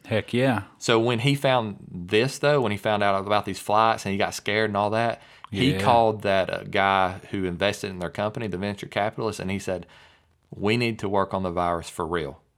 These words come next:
Speaker 2: not experiments. We need, I mean, not the virus, the
Speaker 1: The
Speaker 2: vaccine
Speaker 1: vaccine.
Speaker 2: for real, not
Speaker 1: Right.
Speaker 2: experiments. We need to start making it for real." And the guy's like, "Okay," you know, and he was at, like, at his daughter's birthday party.
Speaker 1: Right,
Speaker 2: He's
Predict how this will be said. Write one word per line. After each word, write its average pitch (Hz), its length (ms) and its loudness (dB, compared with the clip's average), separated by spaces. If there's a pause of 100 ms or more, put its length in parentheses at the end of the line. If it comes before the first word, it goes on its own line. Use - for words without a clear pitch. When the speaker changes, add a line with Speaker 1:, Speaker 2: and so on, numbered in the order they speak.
(260)
Speaker 2:
not 92 400 0
experiments. 87 720 -6
We 95 200 -2
need, 95 220 -4 (100)
I 98 100 0
mean, 87 240 -8
not 92 220 -4
the 95 60 -10
virus, 76 280 -4 (320)
the 98 100 -6
Speaker 1:
The 95 160 4
Speaker 2:
vaccine 98 140 4
Speaker 1:
vaccine. 92 500 0 (120)
Speaker 2:
for 98 160 0
real, 87 380 -2 (120)
not 98 140 2
Speaker 1:
Right. 110 80 4
Speaker 2:
experiments. 95 560 0
We 107 80 0
need 101 160 -2
to - 60 -10
start 92 360 -2 (520)
making 98 320 -2
it - 80 -12
for 92 120 -2
real." 82 360 -6 (400)
And 98 120 -4
the 92 40 0
guy's 95 260 2
like, 82 200 -6 (240)
"Okay," 92 580 -4
you 101 160 -4
know, 95 200 0
and 95 100 -4
he 110 60 -2
was 123 140 0
at, 95 120 -2
like, 95 200 -2
at 98 60 -6
his 92 200 -4
daughter's 92 320 0
birthday 87 380 0
party. - 160 2
Speaker 1:
Right, 104 180 6
Speaker 2:
He's 95 60 0